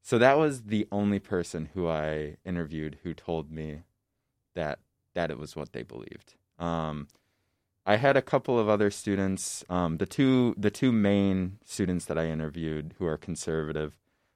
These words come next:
were, um, the College Republicans chairman, Rylan Bennett, and the, um, James Madison Co-, College Conservatives, um, president, Gavin Webb. And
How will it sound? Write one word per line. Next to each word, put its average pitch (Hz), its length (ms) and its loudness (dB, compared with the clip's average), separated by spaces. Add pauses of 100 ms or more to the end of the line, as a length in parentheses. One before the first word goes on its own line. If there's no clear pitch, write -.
were, 80 440 0
um, 71 360 -6 (100)
the 87 160 0
College 98 380 2
Republicans 90 560 -6
chairman, 80 380 -4
Rylan 76 380 -6
Bennett, 69 320 -8 (640)
and 76 540 -4
the, 85 360 -4
um, 71 260 -8
James 95 340 -4
Madison 85 380 -4
Co-, 82 260 -2 (440)
College 78 480 -2
Conservatives, 78 920 -8 (600)
um, 73 360 -6
president, 76 520 -8 (100)
Gavin 73 340 -4
Webb. 65 300 -10 (300)
And 78 460 -4